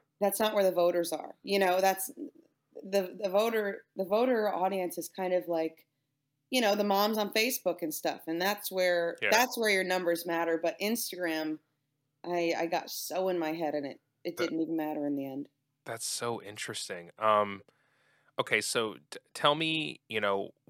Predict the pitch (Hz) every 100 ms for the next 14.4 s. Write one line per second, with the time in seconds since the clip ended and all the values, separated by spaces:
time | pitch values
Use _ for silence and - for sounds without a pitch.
0 | 101 _ _ _ _ - 147 156 170 -
1 | 117 104 - 117 101 98 95 95 92 90
2 | 90 87 - - 98 90 90 - 107 98
3 | - 92 90 - 127 - 113 113 123 104
4 | 101 104 - 123 143 143 113 - 87 82
5 | 82 - 82 85 - 85 87 - 117 123
6 | 135 147 151 117 92 95 - 101 98 98
7 | 101 107 107 101 - - - _ - 104
8 | 98 98 92 107 - 113 131 135 113 104
9 | 104 104 104 98 95 92 95 95 95 92
10 | 92 92 - - - 117 - 120 110 107
11 | 104 107 95 95 95 107 127 135 123 110
12 | 98 101 98 95 95 107 104 104 117 120
13 | 113 113 117 101 90 85 85 - 92 87
14 | 85 76 -